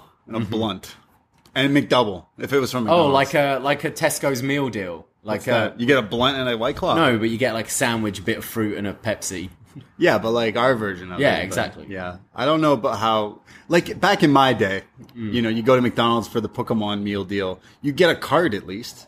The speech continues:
Speaker 1: like a trading card. I don't know. I'm not saying B T S. They probably do have trading cards.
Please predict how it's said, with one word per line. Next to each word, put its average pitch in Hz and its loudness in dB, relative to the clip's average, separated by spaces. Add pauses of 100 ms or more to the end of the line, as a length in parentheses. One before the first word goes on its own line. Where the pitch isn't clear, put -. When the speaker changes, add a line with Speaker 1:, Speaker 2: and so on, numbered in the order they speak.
Speaker 1:
like 107 -10
a 101 -6
trading 120 -2
card. 98 -4
I 110 -2
don't 101 -4
know. 92 -8
I'm 107 -6
not 107 -4
saying 104 -4
B 107 -8
T 110 -4
S. 104 -6 (140)
They 190 4
probably 208 6
do 226 6
have 123 4
trading 98 0
cards. 92 -6